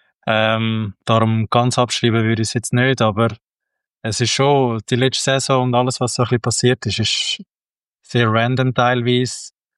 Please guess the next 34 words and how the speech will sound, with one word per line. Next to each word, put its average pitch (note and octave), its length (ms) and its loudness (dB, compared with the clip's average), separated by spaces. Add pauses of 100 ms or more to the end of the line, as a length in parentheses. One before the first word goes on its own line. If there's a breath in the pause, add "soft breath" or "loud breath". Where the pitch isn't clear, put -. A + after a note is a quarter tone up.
(360)
Äh, - 80 -10
einfach G#2+ 480 0
auch A#2 80 0
von A#2 140 -4
den A2+ 80 -2
Charakteren. B2+ 640 0
Und B2 160 0
irgendwie, C3 540 0
man C3+ 180 -4
hat C3 220 0
so C3+ 120 0
das - 140 -2
Gefühl, C3+ 300 0
oder A2+ 140 2
für - 140 -2
mich B2+ 300 2
so - 100 -2
ein A2+ 60 0
bisschen A#2+ 160 -2
von B2 160 2
aussen, C3 340 0 (640)
dass A2+ 160 0
es A2+ 140 0
so B2 60 2
ein A#2+ 40 4
bisschen, B2 220 2
äh, A2+ 380 4 (520)
eine A2 120 -4
Machtablösung B2+ 760 0
ist G#2 220 -4
vom, G#2+ 560 -6
vom G#2+ 180 -4
Canepa, A#2 560 2
oder? - 200 0